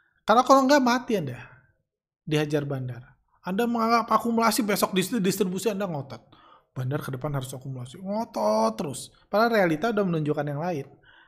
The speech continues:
Anda tetap ngotot, itu membahayakan. Jadi saya sih nggak masalah.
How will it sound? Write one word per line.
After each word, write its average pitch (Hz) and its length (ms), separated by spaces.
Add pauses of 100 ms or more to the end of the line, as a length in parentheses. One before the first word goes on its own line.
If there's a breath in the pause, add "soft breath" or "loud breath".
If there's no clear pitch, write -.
(600 soft breath)
Anda 165 240
tetap 175 240
ngotot, 196 400
itu 196 160
membahayakan. 135 800
Jadi 196 160
saya 196 240
sih - 160
nggak 226 160
masalah. 151 480